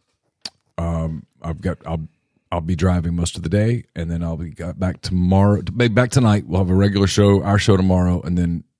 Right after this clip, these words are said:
Siski and I will do a, uh, Wednesday evening sort of crossover H R G style show in case that's it for the week. Uh, we'll take your calls. It'll be McCready and Siski meets hand raise guys, sort of. Um, we'll do that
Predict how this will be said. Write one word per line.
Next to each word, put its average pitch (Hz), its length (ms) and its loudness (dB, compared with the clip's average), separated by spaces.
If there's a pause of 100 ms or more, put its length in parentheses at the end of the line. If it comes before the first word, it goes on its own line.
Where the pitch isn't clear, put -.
Siski 110 460 0
and 95 100 2
I 87 140 0
will 82 120 -4
do 87 260 -2
a, 82 220 -4
uh, 80 220 -4 (680)
Wednesday 98 720 2
evening 92 540 0
sort 92 260 0
of 87 80 -2
crossover 95 840 0 (140)
H 87 240 0
R 92 180 2
G 90 320 -2
style 87 420 -2
show 95 400 0
in 82 120 -4
case 87 260 -2
that's 87 240 -4
it 98 140 -2
for 95 100 -4
the 95 80 0
week. 104 240 0 (280)
Uh, 80 160 -6
we'll 80 120 -6
take 87 240 -4
your 85 80 -8
calls. 113 560 2 (580)
It'll 87 160 0
be 87 320 2 (160)
McCready 92 400 -2
and 85 80 -4
Siski 95 400 -2
meets 98 320 2
hand 101 220 0
raise 95 200 4
guys, 95 300 0
sort 95 240 2
of. 92 220 -4 (600)
Um, 82 480 -2 (520)
we'll 95 160 4
do 104 160 6
that 104 280 4